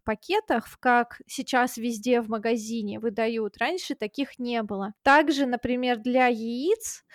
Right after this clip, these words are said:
были специальные маленькие контейнеры, с которыми просто ходили на рынок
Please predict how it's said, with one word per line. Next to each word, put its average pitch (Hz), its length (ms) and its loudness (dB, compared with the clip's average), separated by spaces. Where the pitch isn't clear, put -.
были 349 280 6
специальные 247 1120 0
маленькие 233 760 0
контейнеры, 254 1080 -2
с - 100 -16
которыми 285 640 2
просто 240 500 -2
ходили 226 560 -2
на 208 220 -2
рынок 320 480 0